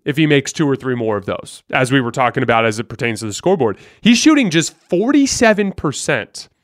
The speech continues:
on layups this year. Just thirty-eight percent on hook shots. Those of you guys who remember in the N B A Finals last year,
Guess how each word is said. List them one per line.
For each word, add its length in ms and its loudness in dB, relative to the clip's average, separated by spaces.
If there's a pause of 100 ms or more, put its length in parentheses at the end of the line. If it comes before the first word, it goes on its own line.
(300)
on 140 2
layups 680 0
this 240 -12
year. 240 -16 (1400)
Just 260 0
thirty-eight 640 2
percent 400 0
on 140 -2
hook 260 -6
shots. 400 -10 (440)
Those 200 6
of 80 2
you 80 4
guys 120 4
who 100 4
remember 400 4
in 60 4
the 100 4
N 80 4
B 140 4
A 20 -2
Finals 400 4
last 260 4
year, 140 2